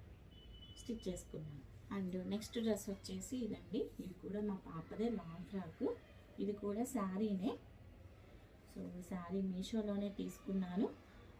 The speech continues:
ఆ, కాస్ట్ వచ్చేసి ఫైవ్ హండ్రెడ్ ప్లస్ ఫైవ్ హండ్రెడ్, సిక్స్ హండ్రెడ్ between అలా ఉంది. So, యాక్చువల్గా దీనికి, ఆ, బోర్డర్ అనేది చిన్న బోర్డరే వచ్చింది.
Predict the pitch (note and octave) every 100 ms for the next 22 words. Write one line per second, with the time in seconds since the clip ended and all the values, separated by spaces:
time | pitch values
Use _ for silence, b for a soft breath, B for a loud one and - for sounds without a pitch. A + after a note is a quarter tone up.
0 | - F3+ F3+ - F#3+ F#3+ - G#3 - G3+
1 | G3+ B3+ B3 F#3 F#3 F#3+ F#3+ F3+ - F#3
2 | - F#3 F#3 G3 F#3+ G3 - - - F#3
3 | F#3 F#3 F3+ F#3 F#3+ - F#3+ F3 F3+ F3+
4 | F3+ F#4+ B B B B - A3 - G#3+
5 | - A#3+ C4 A3 G3+ G3+ - G3 F#3 -
6 | - B B B - G3 G3+ G#3+ A3+ B3
7 | A#3 G#3+ G#3+ C4 - G#3+ G#3+ G#3+ G3+ G3
8 | G3+ F3+ - G3 F3+ G3